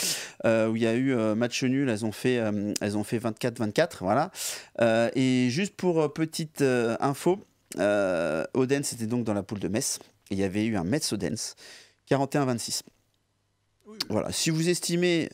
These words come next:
Speaker 1: alors c'est compliqué de faire ça, mais, euh, généralement aussi quand vous pariez, vous essayez de trouver des équipes de même valeur pour essayer de voir ce qu'elles ont fait dans les matchs. Voilà. Euh, et là, si on considère que Copenhague et Odense sont de même valeur, vu qu'elles viennent faire, de faire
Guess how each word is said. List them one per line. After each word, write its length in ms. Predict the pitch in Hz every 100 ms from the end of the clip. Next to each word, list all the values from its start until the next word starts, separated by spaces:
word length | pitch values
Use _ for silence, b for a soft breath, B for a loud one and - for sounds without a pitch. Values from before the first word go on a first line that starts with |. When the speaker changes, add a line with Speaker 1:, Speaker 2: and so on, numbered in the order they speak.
| -
Speaker 1:
alors 140 | - -
c'est 140 | 131
compliqué 360 | 175 208 202 220
de 60 |
faire 160 | 170 151
ça, 220 | 170 165
mais, 200 | 139 104 B B B -
euh, 60 | 110
généralement 340 | 123 131 170
aussi 180 | 147 165
quand 100 | 147
vous 80 | 131
pariez, 200 | 135 170
vous 120 | 143
essayez 180 | - 131
de 40 |
trouver 180 | - 127
des 160 | 123
équipes 180 | 127 170
de 80 | 135
même 160 | 123 135
valeur 380 | 135 143 170
pour 100 | -
essayer 180 | 120 135
de 60 | 127
voir 100 | 156
ce 60 |
qu'elles 180 | - 113
ont 60 | 123
fait 160 | 160
dans 100 | 143
les 80 | 107
matchs. 280 | 98 - - -
Voilà. 200 | 78 - B B B B -
Euh, 160 | 73 60
et 100 | 120
là, 100 | 147
si 140 | 147 135
on 60 |
considère 420 | - 135 135 135
que 80 | 123
Copenhague 440 | - 127 131 123 120
et 20 |
Odense 240 | 113 117
sont 100 | -
de 60 | 98
même 120 | 95
valeur, 260 | 90 104 104
vu 100 | -
qu'elles 140 | 95
viennent 160 | 87 87
faire, 180 | - 87
de 100 | -
faire 200 | -